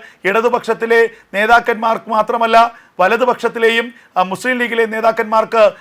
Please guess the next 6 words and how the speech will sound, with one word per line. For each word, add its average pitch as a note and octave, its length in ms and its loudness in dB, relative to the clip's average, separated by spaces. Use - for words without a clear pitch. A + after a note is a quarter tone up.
പണം G#3+ 240 2
നൽകിയതിന്റെ A3 720 -2
രേഖകൾ G#3+ 480 -2
ഈ G#3+ 100 -4
ഡയറിയിലുണ്ടെന്നാണ് G#3+ 840 0
സൂചന. F#3+ 320 -2